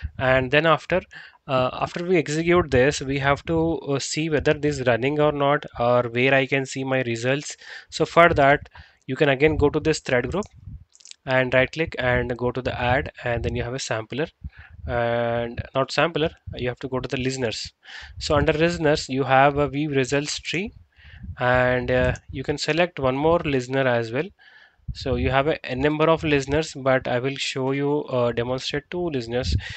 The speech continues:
view results, uh, in table. So view results tree and view results tables are a useful ones when you do an development of your performance scripts. These will be very much helpful. So now I will go to this thread group,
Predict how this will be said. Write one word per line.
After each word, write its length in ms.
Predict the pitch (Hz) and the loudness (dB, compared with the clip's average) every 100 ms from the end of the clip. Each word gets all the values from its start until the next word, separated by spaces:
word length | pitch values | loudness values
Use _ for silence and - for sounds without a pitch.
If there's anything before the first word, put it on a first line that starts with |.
| - _ | -16 _
view 220 | 131 143 | -2 0
results, 500 | 147 143 151 147 - | 2 0 -2 -4 -4
uh, 220 | 147 135 135 - | 0 0 -2 -6
in 180 | 131 123 | -10 -6
table. 300 | 120 117 110 104 _ _ _ _ - | -6 -6 -8 -12 _ _ _ _ -14
So 160 | - | -4
view 180 | 131 151 | 0 0
results 320 | 156 156 151 | 0 0 -2
tree 220 | - 147 | -4 0
and 120 | 151 147 | 0 0
view 180 | 135 | -2
results 340 | 135 135 139 - | -2 -2 -2 -4
tables 400 | 135 127 143 143 | -4 -2 -2 0
are 160 | 143 | 0
a 80 | 139 | 0
useful 580 | 131 123 - 143 147 139 | -2 -4 -6 -6 -4 -2
ones 360 | 123 151 202 - | -2 -2 -6 -6
when 240 | 123 123 | -4 -2
you 260 | 123 131 127 | -2 -2 -4
do 180 | 123 131 | -4 0
an 320 | 135 135 135 | 0 -2 -4
development 540 | 123 117 120 127 120 | -2 -2 -4 -4 -2
of 220 | 123 123 - | -2 -4 -4
your 220 | 123 135 - - - _ - | -2 -2 -4 -18 -20 _ 0
performance 540 | 127 - 135 139 135 | 0 0 0 -2 -4
scripts. 280 | - 143 - | -6 -8 -4
These 200 | 139 135 | -4 -2
will 140 | 135 135 | -2 -2
be 60 | 135 | -2
very 200 | 127 123 | -2 -2
much 220 | 131 139 | -2 -2
helpful. 400 | 135 117 - 185 - - - - _ _ _ _ _ - - - - | -4 -4 -6 -8 -8 -14 -20 -20 _ _ _ _ _ -16 -16 -16 -14
So 160 | - 143 | -6 2
now 340 | 147 156 190 - - - | 4 4 2 -6 -20 -4
I 100 | 139 | 2
will 100 | 151 | 4
go 140 | 147 | 4
to 80 | 156 | 2
this 200 | 170 175 | 0 -2
thread 280 | - 139 139 | 2 2 2
group, 240 | 127 127 | 0 -2